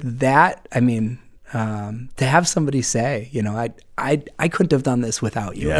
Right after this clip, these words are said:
Speaker 1: And, and I don't know that that's true. I'm not the one who's doing the work. They're
Speaker 2: Right.
Speaker 1: doing it.
Speaker 2: Right.
Speaker 1: But we just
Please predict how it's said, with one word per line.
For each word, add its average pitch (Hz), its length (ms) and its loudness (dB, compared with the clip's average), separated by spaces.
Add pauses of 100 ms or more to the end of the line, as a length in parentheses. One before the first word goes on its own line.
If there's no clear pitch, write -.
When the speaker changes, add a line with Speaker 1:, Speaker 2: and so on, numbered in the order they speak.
Speaker 1:
And, - 120 -6
and 190 160 4
I 226 140 4
don't 180 200 6
know 110 180 -2
that 110 180 -2
that's 104 340 -8
true. 104 440 -4
I'm 143 180 4
not 135 180 4
the 120 80 2
one 113 160 0
who's 110 260 -2 (220)
doing 110 400 2
the 104 80 -2
work. 104 460 -6
They're 113 220 -2
Speaker 2:
Right. 107 60 0
Speaker 1:
doing 107 360 -4
it. 135 180 -4 (160)
Speaker 2:
Right. 67 400 -2
Speaker 1:
But 143 120 10
we 175 180 2
just 175 260 0